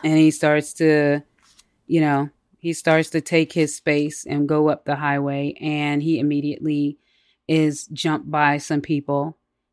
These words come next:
and he's abused continuously, and then he's sold to other people and sold to other people and sold to other people until he is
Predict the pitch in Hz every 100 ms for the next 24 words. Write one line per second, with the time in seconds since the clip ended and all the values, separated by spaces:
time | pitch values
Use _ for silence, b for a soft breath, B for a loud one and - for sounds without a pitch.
0 | - 160 156 156 151 147 147 156 - 160
1 | 151 147 143 - 151 151 160 156 151 151
2 | - _ _ - 190 175 196 175 160 151
3 | - 151 151 165 - 160 151 151 156 151
4 | 147 - - _ - - 160 156 151 147
5 | _ _ _ _ _ _ _ - 165 143
6 | 160 160 147 170 170 - 151 151 151 -
7 | 147 147 147 - - 147 139 165 151 147
8 | 135 151 139 139 135 131 131 139 139 160
9 | 147 139 139 135 127 143 135 135 143 _
10 | _ _ - 151 143 135 127